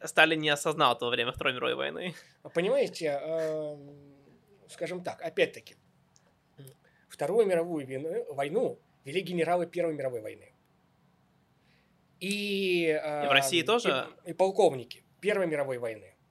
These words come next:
Speaker 1: Мне просто показалось, что они же убили почти всех, а
Speaker 2: Нет, ну, конечно, нет. Ну, помилуйте.
Speaker 1: Ага.
Speaker 2: Ну, помилуйте. Э, конечно, были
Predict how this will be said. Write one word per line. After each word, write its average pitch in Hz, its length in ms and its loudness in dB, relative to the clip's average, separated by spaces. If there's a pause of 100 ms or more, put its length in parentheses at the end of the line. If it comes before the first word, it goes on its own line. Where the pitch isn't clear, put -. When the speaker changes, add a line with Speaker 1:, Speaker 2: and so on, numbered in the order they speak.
(180)
Speaker 1:
Мне 143 140 -8
просто 139 160 -4
показалось, 143 380 6
что 139 180 2
они 131 200 2
же 135 120 -6
убили 143 260 -2
почти 120 280 -6
всех, 123 360 -2
а 117 160 -2
Speaker 2:
Нет, 156 280 -2
ну, 147 80 -6
конечно, 175 460 -2
нет. 147 300 -10
Ну, 165 100 -6
помилуйте. 165 800 -4 (340)
Speaker 1:
Ага. - 360 -10
Speaker 2:
Ну, 147 100 -12
помилуйте. 160 720 -2 (200)
Э, 123 220 -6
конечно, 175 1080 2
были 175 440 0